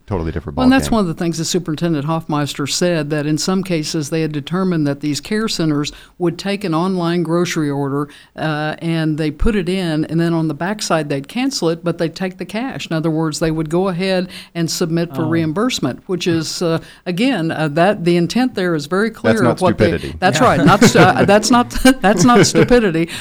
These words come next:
Speaker 2: But, uh, the other, the other takeaway that I wanna mention is the fact that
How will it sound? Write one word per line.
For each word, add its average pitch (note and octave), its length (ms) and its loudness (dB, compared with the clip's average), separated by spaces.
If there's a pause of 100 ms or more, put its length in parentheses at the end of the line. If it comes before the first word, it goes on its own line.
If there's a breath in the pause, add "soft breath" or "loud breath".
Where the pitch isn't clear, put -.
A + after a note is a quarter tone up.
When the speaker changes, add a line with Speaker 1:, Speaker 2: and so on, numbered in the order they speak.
(160 loud breath)
Speaker 2:
But, F#3 280 2
uh, F3+ 140 0
the G3 300 2
other, A#3 300 2
the F#3+ 240 2
other G#3 180 0
takeaway D3+ 480 -4
that D3 120 -2
I D3 60 0
wanna C#3+ 220 0
mention D3 360 -2
is F3 140 -4
the E3+ 80 -10
fact F3 300 -4
that E3 160 -4